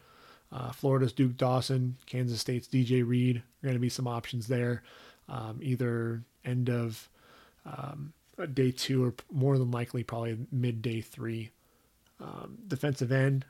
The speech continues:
I think there's depth that's needed, especially with the, the long-term health of J J Watt. You know, this is a guy who just can't stay healthy. Um, I mentioned Breeland Speaks. I think he could be a, a definite five technique and, uh, you know, would, would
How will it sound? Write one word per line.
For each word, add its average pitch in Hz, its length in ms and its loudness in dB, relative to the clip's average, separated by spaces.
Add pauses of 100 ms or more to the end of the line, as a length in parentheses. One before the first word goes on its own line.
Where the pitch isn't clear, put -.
I 139 60 -4
think 117 140 -2
there's 117 160 -4
depth 127 240 -2
that's 131 200 -6
needed, 127 280 4
especially 139 460 0
with 135 340 2
the, 135 140 -2
the 131 100 -6
long-term 131 400 2
health 123 260 0
of 120 100 -2
J 127 180 2
J 120 160 -2
Watt. 113 340 -4 (520)
You 131 80 -6
know, 127 40 -2
this 127 160 -4
is 131 60 -4
a 123 60 -2
guy 120 100 0
who 117 80 0
just 117 220 -2
can't 135 240 -4
stay 123 180 -2
healthy. 117 560 -4 (220)
Um, 113 200 -6
I 117 60 -6
mentioned 127 340 2
Breeland 123 300 4
Speaks. - 600 0
I 135 80 -2
think 131 160 0
he 143 100 0
could 127 80 2
be 127 160 4
a, 120 240 0 (600)
a - 220 -6
definite 135 380 0
five 127 320 2
technique 127 640 0 (200)
and, 117 360 -4
uh, 113 400 -2
you 131 120 0
know, 123 80 2
would, 127 160 -2
would 131 260 0